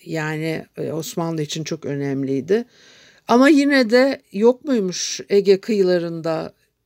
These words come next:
zeytin üretilen yerlerde oradan, e, getiriyor. Aslında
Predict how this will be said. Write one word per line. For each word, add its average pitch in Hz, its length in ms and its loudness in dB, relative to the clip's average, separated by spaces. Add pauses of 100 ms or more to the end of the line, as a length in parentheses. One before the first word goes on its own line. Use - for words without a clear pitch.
(380)
zeytin 175 760 2
üretilen 170 560 -4
yerlerde 170 680 0
oradan, 160 600 -4
e, - 100 -12
getiriyor. 147 600 -6
Aslında 226 500 0